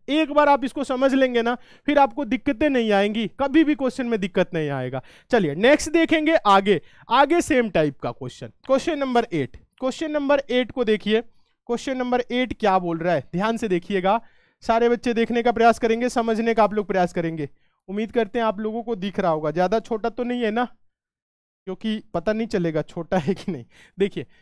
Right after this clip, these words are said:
क्वेश्चन नंबर एट बोल रहा है, "एक घनीय कंटेनर के सभी छह पलकों के अंदर पैक किए गए उपकरणों की स्थिति दर्शाते हुए भिन्न भिन्न अंकित किए गए हैं, कौन सा चिन्ह सी के पीछे?"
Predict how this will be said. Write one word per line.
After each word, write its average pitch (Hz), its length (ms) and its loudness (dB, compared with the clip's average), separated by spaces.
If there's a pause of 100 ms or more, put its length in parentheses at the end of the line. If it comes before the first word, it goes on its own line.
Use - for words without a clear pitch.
(120)
क्वेश्चन 311 320 -2
नंबर 311 200 4
एट 302 180 4
बोल 285 180 0
रहा 294 100 6
है, 302 260 -2
"एक 254 100 -2
घनीय 269 380 2
कंटेनर 277 580 2
के 285 160 -2
सभी 262 320 2
छह 269 240 0
पलकों 254 380 -2
के 262 180 2
अंदर 247 540 0
पैक 247 440 0
किए 240 280 0
गए 233 300 2 (220)
उपकरणों 262 540 0
की 254 320 -2
स्थिति 262 340 -4
दर्शाते 233 520 0
हुए 262 220 2
भिन्न 247 300 -2
भिन्न 254 180 -2
अंकित 240 420 -4
किए 233 240 0
गए 214 160 0
हैं, 185 160 -2 (280)
कौन 294 280 2
सा 285 180 4
चिन्ह 277 280 2
सी 269 260 2
के 254 180 0
पीछे?" 208 420 -4